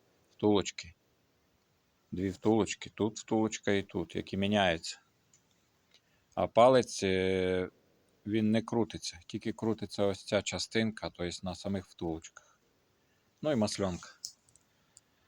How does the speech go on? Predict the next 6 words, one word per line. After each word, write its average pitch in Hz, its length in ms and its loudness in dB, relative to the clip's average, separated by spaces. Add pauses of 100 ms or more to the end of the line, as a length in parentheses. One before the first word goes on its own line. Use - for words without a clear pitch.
(180)
Це 123 160 -4
так - 280 0
я, 104 260 6 (1400)
е, 98 380 -2 (260)
дивився 101 560 2
на, 92 480 -2